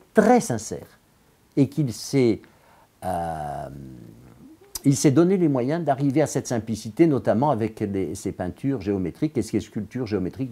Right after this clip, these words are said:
Il y est arrivé en faisant des, des tableaux avec juste une, une bande blanche, une bande de, des bandes de couleurs, euh, des choses, euh, d'une simplicité qui fait dire à, aux, aux ignorants,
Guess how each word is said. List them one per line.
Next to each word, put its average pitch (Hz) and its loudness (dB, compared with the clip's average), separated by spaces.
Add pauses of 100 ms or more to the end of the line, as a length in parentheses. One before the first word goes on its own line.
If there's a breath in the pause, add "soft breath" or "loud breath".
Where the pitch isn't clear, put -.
Il 120 -4
y 135 4
est 120 0
arrivé 117 0
en 101 -6
faisant 107 -4
des, 95 -6
des 101 -8
tableaux 107 -10
avec 104 -6
juste 131 -6
une, 107 -2
une 101 -2
bande 101 0
blanche, 101 -4
une 101 -2
bande 92 -2 (280 loud breath)
de, 95 -4
des 95 0
bandes 110 2
de 104 0
couleurs, 104 -2
euh, 85 -8 (320 loud breath)
des 101 -16
choses, 117 -8
euh, 90 -4 (300)
d'une 113 -4
simplicité 104 -2
qui 98 -6
fait 98 0
dire 104 0
à, 73 -6 (580 soft breath)
aux, 76 -10
aux 90 -8
ignorants, 92 -6